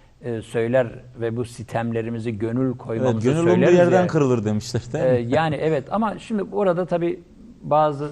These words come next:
Speaker 1: durumu da tespit etmek lazım. Kış koşulları var. Öngörülen tarihten önce başlatılan bir,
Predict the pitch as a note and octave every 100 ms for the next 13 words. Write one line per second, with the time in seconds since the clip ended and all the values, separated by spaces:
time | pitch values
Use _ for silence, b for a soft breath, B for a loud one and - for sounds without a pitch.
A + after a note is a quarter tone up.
0 | - C3+ C3 C#3 E3+ D#3 B2 G#2+ - G#2
1 | G#2 F#2+ A2 G2 A2 B2 - b b b
2 | b _ - - D#3+ D#3+ E3+ - D#3+ D3+
3 | D#3+ E3 G3 - _ _ b b b -
4 | C#3 D3+ C#3 C3+ C#3+ C3 A#2+ A#2+ A2 C#3
5 | C#3 C3 A2+ G#2+ B2 A2 B2+ C#3+ D3